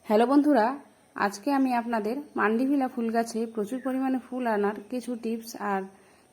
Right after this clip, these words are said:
কী কী ট্রিটমেন্ট করবেন সম্পূর্ণ তথ্য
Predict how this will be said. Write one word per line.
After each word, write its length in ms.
কী 180
কী 160
ট্রিটমেন্ট 440
করবেন 300
সম্পূর্ণ 340
তথ্য 180